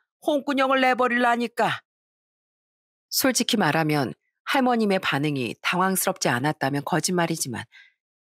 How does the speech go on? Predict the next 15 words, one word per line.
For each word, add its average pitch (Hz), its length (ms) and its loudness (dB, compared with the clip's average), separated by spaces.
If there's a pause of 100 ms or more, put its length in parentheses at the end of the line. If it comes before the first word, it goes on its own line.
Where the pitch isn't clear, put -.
(120)
그래도 190 260 0
저렇게 214 380 0
말씀하시는 160 680 0
게 101 220 -8 (160)
싫진 - 380 0
않았습니다. 147 720 -2 (1200)
저는 175 300 2
제게 165 440 0 (260)
할머니께서 233 680 0
남편에게 156 520 0
사랑을 208 380 0
표현하는 202 480 0
방식이라고 135 680 -2
생각했거든요. 196 800 -4 (1300)
남편에게도 160 840 2